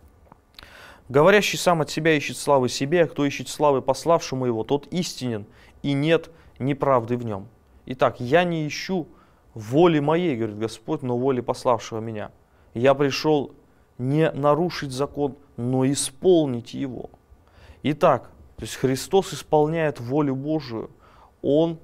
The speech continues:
исполняет то послушание, которое дал Ему Бог. Если мы посмотрим, как говорит Господь,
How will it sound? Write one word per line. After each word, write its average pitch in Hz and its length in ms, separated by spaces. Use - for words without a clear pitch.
исполняет 127 840
то 143 140
послушание, 135 720
которое 117 380
дал 127 340
Ему 127 200
Бог. 107 260
Если 123 240
мы 147 100
посмотрим, 156 540
как 123 80
говорит 104 340
Господь, 113 460